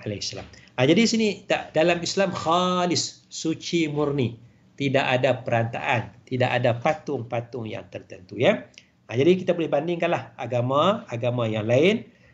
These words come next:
Ada sembahan kepada manusia, ada sembahan kepada haiwan, ada sembahan kepada objek, kepada patung dan sebagainya, ya.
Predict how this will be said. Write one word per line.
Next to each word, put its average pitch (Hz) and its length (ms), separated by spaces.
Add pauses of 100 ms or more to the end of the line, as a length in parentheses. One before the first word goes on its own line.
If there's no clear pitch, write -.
(100)
Ada 120 240
sembahan 123 480
kepada 123 400
manusia, 131 800 (320)
ada 113 240
sembahan 127 480
kepada 123 480
haiwan, 127 640 (320)
ada 117 320
sembahan 123 480
kepada 120 400
objek, 131 560
kepada 120 320
patung 117 480
dan 107 80
sebagainya, 98 640
ya. 143 160